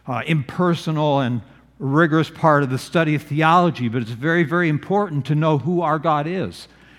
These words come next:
And that's the kind of God he is. We serve him. He is in control. And actually, some of the later points are an application of that point. Uh, Romans eight twenty-eight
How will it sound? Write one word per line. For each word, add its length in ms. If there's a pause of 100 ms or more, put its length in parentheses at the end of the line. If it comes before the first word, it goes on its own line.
(100)
And 120
that's 220
the 80
kind 320
of 100
God 260
he 200
is. 180
We 120
serve 340
him. 220 (320)
He 280
is 160
in 180
control. 840 (580)
And 260
actually, 460
some 240
of 60
the 100
later 300
points 420
are 60
an 100
application 960 (260)
of 200
that 260
point. 380 (880)
Uh, 160
Romans 480
eight 260
twenty-eight 760